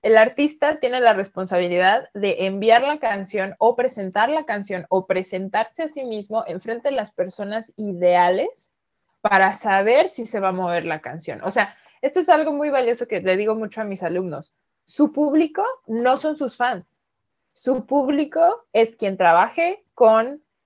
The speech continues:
la banda que está, con, o sea, el manager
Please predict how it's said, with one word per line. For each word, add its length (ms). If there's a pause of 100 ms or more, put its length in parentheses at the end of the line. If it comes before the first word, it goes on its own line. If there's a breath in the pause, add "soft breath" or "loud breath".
(280)
la 300
banda 420 (300)
que 80
está, 300
con, 300
o 60
sea, 120
el 80
manager 640